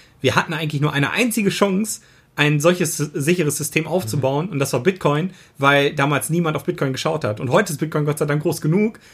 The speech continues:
Speaker 1: dass dieser Angriff heute schon nahezu nicht mehr möglich wäre. Also man könnte unter Umständen versuchen, so viel Rechenleistung zu bauen, um das Netzwerk anzugreifen. Das wäre ein enormer Kostenaufwand. Und zum anderen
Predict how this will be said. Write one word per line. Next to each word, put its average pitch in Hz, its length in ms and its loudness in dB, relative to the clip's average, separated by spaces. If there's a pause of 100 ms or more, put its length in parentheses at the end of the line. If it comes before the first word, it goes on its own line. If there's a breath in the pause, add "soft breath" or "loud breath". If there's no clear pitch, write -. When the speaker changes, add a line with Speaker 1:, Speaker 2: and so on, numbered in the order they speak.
(100)
Speaker 1:
dass 147 140 0
dieser 156 160 2
Angriff 170 360 0
heute 151 220 2
schon 151 320 0 (440)
nahezu 170 360 2
nicht 151 180 2
mehr 156 140 2
möglich 151 380 2
wäre. 120 180 2
Also 120 100 -2
man 127 100 -4
könnte 156 260 0 (420 loud breath)
unter 147 260 -2
Umständen 220 440 4
versuchen, 170 560 2
so 156 100 0
viel 156 140 0
Rechenleistung 160 540 0
zu 139 120 -6
bauen, 160 320 4
um 131 140 -4
das 117 100 -6
Netzwerk 175 280 0
anzugreifen. 180 540 -4 (260 loud breath)
Das 120 140 -2
wäre 139 200 4
ein 127 180 -2
enormer 143 440 2
Kostenaufwand. 185 680 -2
Und 143 120 -4
zum 147 120 -4
anderen 170 360 0